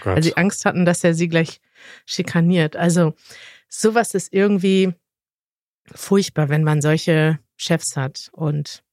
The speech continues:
Speaker 1: Ja,
Speaker 2: ja.
Speaker 1: generell Betriebsklima, wie du schon gesagt hast, wenn man sich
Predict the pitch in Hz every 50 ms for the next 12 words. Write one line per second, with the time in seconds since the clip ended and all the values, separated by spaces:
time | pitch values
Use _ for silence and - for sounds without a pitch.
0 | _ _ _ _ - 113 110 107 107 147 147 156 - - 151 135 131 110 131 131
1 | 123 120 123 - - - - 151 165 - - - - - - 139 147 151 147 143
2 | 147 147 147 143 139 - 113 110 120 120 123 120 - - 123 120 110 110 98 110
3 | 113 123 - - - 107 101 - - 113 110 110 113 113 107 117 110 - -